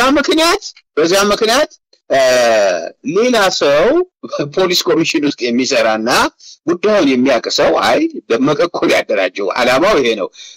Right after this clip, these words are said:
ተልእኮው ይሄ ነው፣ ውጤቱ ይሄ ነው የሚል መረጃ ሲመጣ ሙሉ በሙሉ ወጣሁ እኔ ከዛ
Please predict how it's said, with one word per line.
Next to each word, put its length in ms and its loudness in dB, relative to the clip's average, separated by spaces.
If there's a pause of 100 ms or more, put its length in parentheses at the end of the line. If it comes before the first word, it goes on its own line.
ተልእኮው 440 0
ይሄ 200 2
ነው፣ 220 -2
ውጤቱ 400 -2
ይሄ 160 2
ነው 140 -8 (160)
የሚል 420 2
መረጃ 340 -2
ሲመጣ 320 -2 (320)
ሙሉ 260 0
በሙሉ 360 0
ወጣሁ 380 -2
እኔ 100 -4 (280)
ከዛ 200 0